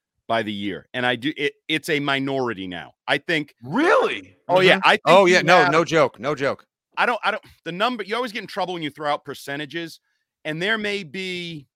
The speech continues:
Speaker 1: twenty-five percent, let's just use easy numbers, twenty-five percent "In Bill We Trust," twenty-five percent "Old man's lost it, game has passed him by," and then you have that fifty percent in the middle that I think is kinda dangling in the breeze, wondering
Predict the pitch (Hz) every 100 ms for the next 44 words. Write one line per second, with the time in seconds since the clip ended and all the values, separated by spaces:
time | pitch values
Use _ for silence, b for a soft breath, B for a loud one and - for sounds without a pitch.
0 | _ _ _ _ _ _ - - 139 143
1 | 180 202 185 196 196 190 - 202 - 185
2 | 185 233 - 254 233 180 208 170 190 165
3 | 113 87 - 220 262 262 226 226 220 202
4 | 214 196 - 185 170 180 190 - 139 135
5 | - - _ _ _ _ _ _ _ -
6 | 190 262 - 226 208 - 202 - 190 180
7 | - _ _ - 185 175 175 175 156 123
8 | 147 165 165 - 175 170 113 156 165 160
9 | 160 - 170 165 - 156 139 156 160 120
10 | 110 104 _ _ _ _ - 127 156 214
11 | 247 214 214 185 185 - 202 190 202 175
12 | 185 - 190 180 165 175 185 151 131 131
13 | 131 160 156 143 120 156 151 151 120 113
14 | 135 170 190 202 202 190 170 147 190 190
15 | 151 131 151 151 143 143 139 131